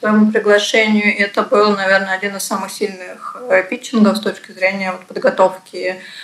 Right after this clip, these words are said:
авторок, потому что это был, ну, реально питчинг,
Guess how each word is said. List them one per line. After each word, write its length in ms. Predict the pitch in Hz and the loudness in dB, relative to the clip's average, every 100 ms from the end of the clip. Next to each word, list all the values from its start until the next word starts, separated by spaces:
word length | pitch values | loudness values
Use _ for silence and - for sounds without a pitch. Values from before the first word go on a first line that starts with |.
| - | 0
авторок, 540 | 214 254 - 220 208 - | 2 2 2 0 0 -2
потому 360 | - 180 180 | -4 -4 -4
что 200 | 196 - | -8 0
это 160 | 185 180 | 0 0
был, 200 | 180 185 | -2 -2
ну, 160 | 175 170 | -2 -4
реально 320 | 180 185 196 185 | 2 2 0 -4
питчинг, 500 | 233 220 - 247 | -4 -4 -8 -14